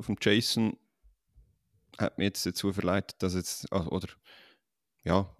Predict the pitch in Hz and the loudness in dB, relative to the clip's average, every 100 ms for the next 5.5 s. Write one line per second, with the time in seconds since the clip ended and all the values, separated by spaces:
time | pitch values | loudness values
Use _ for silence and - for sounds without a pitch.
0 | - - - - - 107 - 123 120 113 | -2 -2 0 0 2 2 2 2 6 10
1 | 113 110 110 107 - - 127 131 123 123 | 10 10 8 4 2 4 6 6 6 6
2 | 123 120 110 113 117 117 117 110 110 107 | 6 6 6 6 6 4 4 4 2 2
3 | 107 101 - 92 98 95 90 85 90 85 | 0 0 0 0 2 2 0 -2 -4 -2
4 | 85 87 87 98 104 - 98 - 92 90 | -2 -2 0 2 0 -2 -2 -2 -4 -4
5 | 87 85 92 104 107 | -2 2 4 2 0